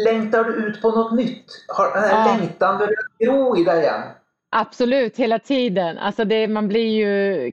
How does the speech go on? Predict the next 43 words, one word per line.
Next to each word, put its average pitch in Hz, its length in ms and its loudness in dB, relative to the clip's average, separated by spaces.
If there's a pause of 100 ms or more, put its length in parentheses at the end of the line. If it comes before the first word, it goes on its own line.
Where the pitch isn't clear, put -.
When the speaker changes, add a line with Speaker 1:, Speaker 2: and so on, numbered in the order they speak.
(120)
Speaker 2:
knäpp. 233 200 -2 (440)
Man 214 200 -2
blir 240 120 2
ju 262 100 2
lite 208 220 -2
konstig 170 640 -6
faktiskt. - 400 -8
Ja, 214 460 0 (200)
men, 220 380 -2
ehm, 214 400 -4 (640)
ja, 240 380 -2 (240)
så 233 100 -2
att 226 140 -2
jag, 226 320 0
jag 247 140 0
sprang 269 360 -2
faktiskt 226 420 -4
ett - 200 -2
litet 208 480 0
äventyr 180 640 0
i, 175 160 0 (260)
i 170 240 0
förra 202 300 -2
sommaren. 170 440 -4
Då 170 80 -2
sprang 165 340 -6
jag 156 160 -6
från 160 160 -6
Stock-, - 420 -6
eller 202 200 0
jag 202 140 -2
cyklade 180 720 -2 (440)
till 208 100 0
Västerås 202 600 -2
och 175 100 -4
så 160 80 -12
sprang 175 440 -4
jag 160 220 -4
till, 156 500 -2
eh, 151 200 -2
Söderberg 175 540 -2
i 170 100 -4
Dalarna. 151 440 -4